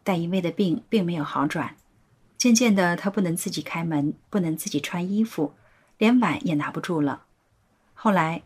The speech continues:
又得了名叫纤维肌痛症的后遗症，每一个细胞都痛得要命，靠注射吗啡止痛。一年半后，戴怡薇放弃了在台湾治愈自己疾病的想法，返回美国。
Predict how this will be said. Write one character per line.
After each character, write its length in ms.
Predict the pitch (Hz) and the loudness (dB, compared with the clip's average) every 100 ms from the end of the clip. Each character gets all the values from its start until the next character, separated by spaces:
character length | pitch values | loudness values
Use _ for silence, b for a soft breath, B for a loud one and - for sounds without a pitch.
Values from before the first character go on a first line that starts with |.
| _ | _
又 120 | 185 | 0
得 140 | 175 170 | 0 0
了 100 | 175 | 0
名 220 | 165 175 | -2 0
叫 340 | 208 165 156 - | 2 2 0 -4
纤 300 | - - 254 | 0 2 4
维 140 | 254 247 | 4 2
肌 160 | 269 | 0
痛 240 | - 226 220 | 2 2 4
症 180 | 285 | 4
的 160 | 185 143 | 4 0
后 180 | - 165 | 0 2
遗 140 | 139 | 2
症， 240 | - 170 - _ _ _ _ _ | 2 -2 -4 _ _ _ _ _
每 160 | 208 185 | 2 2
一 60 | |
个 100 | 180 | 4
细 180 | 220 220 | 2 2
胞 280 | 196 190 190 | 2 0 0
都 120 | 190 | 0
痛 220 | 185 190 | -2 -2
得 60 | 170 | -4
要 200 | 175 156 | -2 -2
命， 280 | 175 151 - _ _ _ _ _ | -2 -2 -4 _ _ _ _ _
靠 220 | - 185 | 0 0
注 120 | 208 | 2
射 140 | 196 185 | 0 0
吗 220 | 175 - | -2 -4
啡 220 | - 190 | -2 -2
止 180 | 190 165 | -2 -6
痛。 300 | - 160 135 - _ _ _ _ _ _ _ _ - | -6 -4 -4 -8 _ _ _ _ _ _ _ _ 4
一 80 | |
年 180 | 247 202 | 6 6
半 220 | 233 202 | 4 2
后， 320 | 196 214 - - | 2 2 2 0
戴 140 | 196 | -2
怡 100 | 165 | 0
薇 220 | 165 185 | 0 0
放 260 | 190 214 170 | 0 -2 -2
弃 180 | - 170 | 0 0
了 180 | 151 143 | 0 0
在 220 | 180 151 | -2 -4
台 200 | - 143 | -2 -2
湾 240 | 160 165 | -2 -4
治 160 | - 190 | 0 2
愈 100 | 156 | 2
自 160 | - 185 | -2 -2
己 140 | 151 | -2
疾 180 | - 143 | -2 -2
病 140 | 180 | -2
的 80 | 151 | -2
想 260 | - 135 160 | -2 -4 -6
法， 320 | 160 117 b b b _ | -4 -4 b b b _
返 220 | 147 131 | -4 -4
回 180 | - 147 | -2 0
美 220 | 151 123 | 0 0
国。 320 | - 127 120 | -4 -8 -8